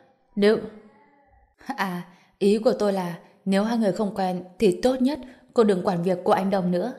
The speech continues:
Nếu không tôi sợ cô sẽ bị thằng danh kia làm liên lụy đấy." Đứng trước người con gái đẹp như này,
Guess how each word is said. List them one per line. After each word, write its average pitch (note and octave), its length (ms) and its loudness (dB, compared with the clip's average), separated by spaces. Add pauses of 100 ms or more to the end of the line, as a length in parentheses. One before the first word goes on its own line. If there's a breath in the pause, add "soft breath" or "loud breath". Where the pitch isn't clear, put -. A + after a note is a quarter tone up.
(400 loud breath)
Nếu G3+ 120 4
không G#3+ 220 0
tôi A3 100 2
sợ G3 260 -6 (240)
cô G#3 160 2
sẽ A3 140 -2
bị A3+ 160 -2
thằng G3 160 -4
danh F#3+ 160 -4
kia G3+ 140 -2
làm F3+ 200 -2
liên F#3+ 160 0
lụy F#3 160 0
đấy." G#3 220 -6 (680 soft breath)
Đứng F#3 280 2
trước C4 200 -2
người G3 160 0
con F#3 140 -2
gái F3 140 -6
đẹp G#3 180 -4
như F3+ 200 -2
này, E3+ 300 -8